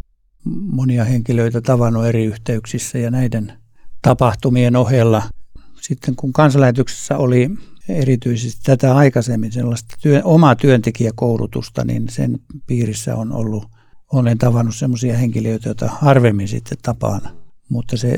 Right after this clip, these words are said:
oma työntekijäkoulutus vuonna kahdeksankymmentäkolme niin oli jo vähentynyt tuntuvasti, että se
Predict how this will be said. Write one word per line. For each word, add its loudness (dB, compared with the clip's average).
oma 4
työntekijäkoulutus 0
vuonna 0
kahdeksankymmentäkolme 4
niin -2
oli 0
jo -2
vähentynyt 4
tuntuvasti, -6
että -6
se -2